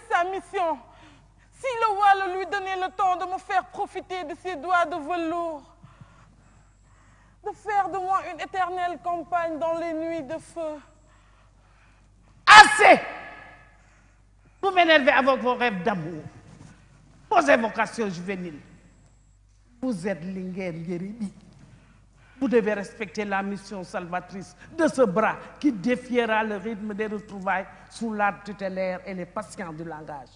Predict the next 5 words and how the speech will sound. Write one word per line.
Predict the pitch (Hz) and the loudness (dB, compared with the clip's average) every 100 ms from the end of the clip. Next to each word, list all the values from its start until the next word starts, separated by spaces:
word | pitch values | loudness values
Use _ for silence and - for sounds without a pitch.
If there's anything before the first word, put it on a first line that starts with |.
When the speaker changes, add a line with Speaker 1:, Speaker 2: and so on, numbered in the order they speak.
| _ _ - - - _ _ - _ _ - | _ _ -20 -20 -20 _ _ -20 _ _ -4
Speaker 1:
Linguère, | 453 403 330 202 - - - - - - _ - _ _ _ _ - _ _ _ _ - | -4 2 2 0 -8 -20 -20 -20 -20 -20 _ -20 _ _ _ _ -20 _ _ _ _ -4
ne | 587 | -4
soyez | - 453 403 381 | -2 0 2 2
pas | 403 349 285 | 4 4 2
égoïste. | 349 415 640 - - | 0 0 0 -4 -8